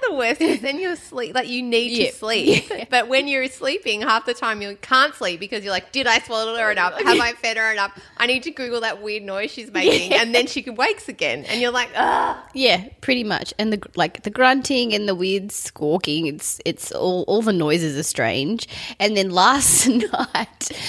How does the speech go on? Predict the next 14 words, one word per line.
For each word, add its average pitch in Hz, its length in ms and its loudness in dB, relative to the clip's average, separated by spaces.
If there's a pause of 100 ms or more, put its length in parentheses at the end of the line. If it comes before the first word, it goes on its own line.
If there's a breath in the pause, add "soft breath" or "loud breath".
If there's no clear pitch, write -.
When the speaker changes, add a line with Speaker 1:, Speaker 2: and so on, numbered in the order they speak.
(160 loud breath)
Speaker 2:
so 220 380 4 (380 loud breath)
this 226 180 -2
is 226 100 -2
gonna 214 180 0
sound, 156 380 0
this 196 220 -4
is 190 60 2
actually 151 260 0
disgusting. 143 580 -4
It's 120 140 -6
an 160 80 0
overshare, 147 520 -2
but, - 140 -4
like, 151 220 0